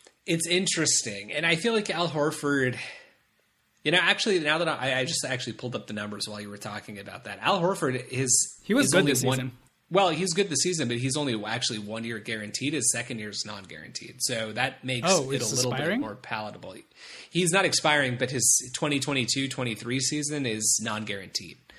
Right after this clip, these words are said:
Speaker 2: Oh, nice.
Speaker 1: Um, yeah, so he's effectively
Speaker 2: Essentially
Speaker 1: could
Speaker 2: expiring.
Speaker 1: be for us. Yeah, yeah, expiring. Um, I don't hate this trade because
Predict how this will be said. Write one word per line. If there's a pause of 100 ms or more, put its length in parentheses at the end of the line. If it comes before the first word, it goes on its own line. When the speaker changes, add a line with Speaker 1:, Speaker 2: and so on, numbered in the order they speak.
(380)
Speaker 2:
Oh,
nice.
Speaker 1:
Um, (260)
yeah,
so
he's
effectively
Speaker 2:
Essentially
Speaker 1:
could
Speaker 2:
expiring.
Speaker 1:
be
for
us.
Yeah, (140)
yeah,
expiring.
Um, (520)
I
don't
hate
this (220)
trade (440)
because